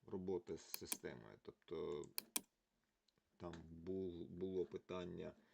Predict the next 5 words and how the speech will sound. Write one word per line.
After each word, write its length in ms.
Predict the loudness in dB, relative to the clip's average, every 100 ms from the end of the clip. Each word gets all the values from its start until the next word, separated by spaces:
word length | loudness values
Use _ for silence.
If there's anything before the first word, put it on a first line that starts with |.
| -20 -20 -20 -20 _ -10 -6
з 140 | -2
можливістю, 1300 | 0 2 4 4 4 2 0 -8 -4 2 6 4 2
з 140 | -4 -2
можливістю, 840 | -2 0 2 4 2 0 0 0
м, 160 | 0